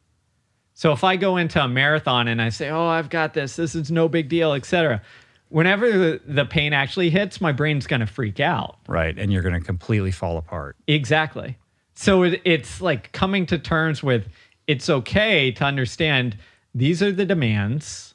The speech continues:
Speaker 1: of the event. This is what I'm currently capable of. And if you can do that and have the overlap there,
Speaker 2: Mm-hmm.
Speaker 1: you're gonna be in a much better place than if you had, like, bravado or whatever have you.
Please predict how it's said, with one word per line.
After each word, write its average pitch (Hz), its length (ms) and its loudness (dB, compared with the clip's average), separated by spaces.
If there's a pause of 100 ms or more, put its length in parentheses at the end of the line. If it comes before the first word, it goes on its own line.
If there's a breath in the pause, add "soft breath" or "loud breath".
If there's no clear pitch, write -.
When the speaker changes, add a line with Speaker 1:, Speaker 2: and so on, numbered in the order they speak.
(120)
Speaker 1:
of 120 140 0
the 107 100 0
event. 98 440 -4 (1200)
This 165 280 2
is 175 180 2
what 170 160 2
I'm 147 160 2
currently 139 480 0
capable 104 600 -2
of. 104 420 -10 (720)
And 147 140 2
if 131 120 -2
you 147 120 2
can 123 240 0
do 147 280 0
that 135 400 2
and 123 160 -4
have 113 300 0
the 117 120 -2
overlap 139 680 -2
there, 226 360 -4 (220)
Speaker 2:
Mm-hmm. 101 220 0
Speaker 1:
you're - 100 6
gonna 156 260 2
be 135 140 0
in 131 140 0
a 123 60 2
much 123 320 -2
better 127 200 2
place 110 440 0
than 120 200 0
if 117 200 -2
you 127 100 0
had, 113 260 2
like, 107 240 -2
bravado 156 880 2
or 120 180 2
whatever 113 420 0
have 110 280 -8
you. - 60 -14